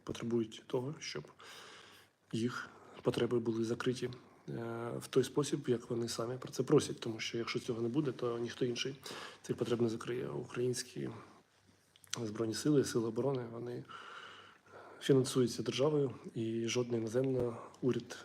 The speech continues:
це зробити не зможе. А що стосується, так, е, державних видатків, то їх завжди виходить недостатньо для того, щоб в умовах сучасної війни всі ці питання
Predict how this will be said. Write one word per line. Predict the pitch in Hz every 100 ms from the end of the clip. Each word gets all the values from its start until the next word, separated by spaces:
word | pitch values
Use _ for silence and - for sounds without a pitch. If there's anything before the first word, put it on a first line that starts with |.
| - -
це | - 127 120
зробити | 117 120 123 120
не | 120
зможе. | 120 123 - -
А | 120 120 131
що | - 151
стосується, | 139 127 - 120 - 120 113 - - -
так, | - - -
е, | 147 139 135
державних | 120 135 147 151 - -
видатків, | 139 131 131 -
то | - 127
їх | 131
завжди | 117 107 123 131 - - - - - - - _
виходить | 117 117 127 110 - - - - - - 135 117
недостатньо | 117 107 - 123 127 113
для | 107 110
того, | 123 113 120
щоб | - - 151 - - -
в | 120 113 -
умовах | 120 127 110
сучасної | 113 120 - 120
війни | 117 127 160 - - - - - _
всі | - - - 123
ці | 123 117
питання | 120 - 117 113 113 110